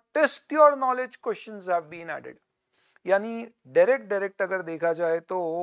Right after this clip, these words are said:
वन सिक्सटी फ़ाइव, जिसमें से almost hundred and twenty odd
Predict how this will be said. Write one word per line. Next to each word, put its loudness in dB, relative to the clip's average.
वन -4
सिक्सटी -16
फ़ाइव, -4
जिसमें -16
से -12
almost -10
hundred -10
and -18
twenty -16
odd 0